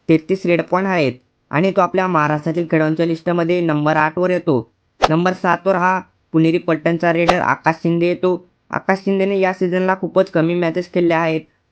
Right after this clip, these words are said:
त्याने एकूण फक्त आठ मॅचेस केल्या आहेत. या आठ मॅचेसमध्ये त्याच्याकडे एकूण पस्तीस रेड पॉइंट आहेत आणि तो आपला महाराष्ट्राच्या रेडरांच्या लिस्टमध्ये नंबर सातवर येतो. न-, नंबर सहावर हा पुणेरी पलटणचा पंकज मोहिते येतो.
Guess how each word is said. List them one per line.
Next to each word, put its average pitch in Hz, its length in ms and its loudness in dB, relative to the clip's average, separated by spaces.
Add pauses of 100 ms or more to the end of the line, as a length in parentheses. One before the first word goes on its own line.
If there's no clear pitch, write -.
(100)
त्याने 208 200 0
एकूण 208 280 -4
फक्त 202 200 -2
आठ 151 280 2
मॅचेस 180 340 -4
केल्या 185 280 0
आहेत. 165 180 -2 (360)
या 202 160 4
आठ 196 120 -2
मॅचेसमध्ये 202 560 -2
त्याच्याकडे 170 440 0
एकूण 180 200 -2 (320)
पस्तीस 160 380 -4
रेड 170 180 2
पॉइंट 180 280 0
आहेत 156 260 0 (380)
आणि 160 220 -2
तो 170 40 2
आपला 165 320 2
महाराष्ट्राच्या 160 600 -2
रेडरांच्या 160 460 0
लिस्टमध्ये 170 680 0
नंबर 151 280 0
सातवर 156 500 0
येतो. 165 320 0 (580)
न-, - 60 -4 (1080)
नंबर 202 280 0
सहावर 196 360 0
हा 190 180 -2
पुणेरी 165 340 0
पलटणचा 165 420 -2
पंकज 165 380 0
मोहिते 165 400 0
येतो. 180 320 0